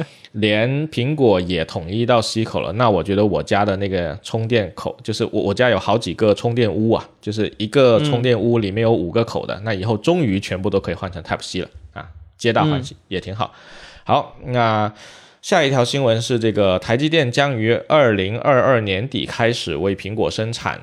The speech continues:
Speaker 2: 呃，这个三纳米的芯片。在两个月前我去准备科技快乐星球的时候，
Speaker 1: <laughs>
Speaker 2: 当时还说可能这个三纳米要难，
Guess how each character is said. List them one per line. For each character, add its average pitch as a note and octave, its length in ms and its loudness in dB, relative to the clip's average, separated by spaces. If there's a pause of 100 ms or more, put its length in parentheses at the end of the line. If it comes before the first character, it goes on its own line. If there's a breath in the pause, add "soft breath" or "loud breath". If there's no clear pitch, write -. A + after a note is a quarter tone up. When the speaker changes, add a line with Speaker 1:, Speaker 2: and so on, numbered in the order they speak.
Speaker 2:
呃， C#2 280 -8
这 F#2 140 -8
个 B1 180 -10
三 C#3 280 -2
纳 C#3+ 140 0
米 F2+ 120 -6
的 - 100 -8
芯 C3 160 -8
片。 A#2+ 180 -4
在 C#3 180 4
两 A2 180 2
个 C#3+ 100 2
月 F3 160 6
前 C#3+ 260 0
我 G#2+ 160 4
去 C3+ 220 -2
准 F#2 220 -4
备 A#2+ 260 6
科 B2+ 160 -2
技 B2 80 -2
快 B2+ 160 0
乐 C3+ 60 2
星 - 200 -2
球 G#2 220 -4
的 A2 80 0
时 E3+ 140 4
候， F#3 140 4
Speaker 1:
<laughs> D#3 40 4
Speaker 2:
当 F3+ 160 2
时 C3 160 0
还 A2 180 0
说 C3 240 4
可 A2 260 2
能 G#2+ 200 2
这 D3 100 4
个 B2 120 6
三 C3+ 180 2
纳 C#3 140 2
米 G2 140 -6
要 A2 160 2
难， C#3 220 0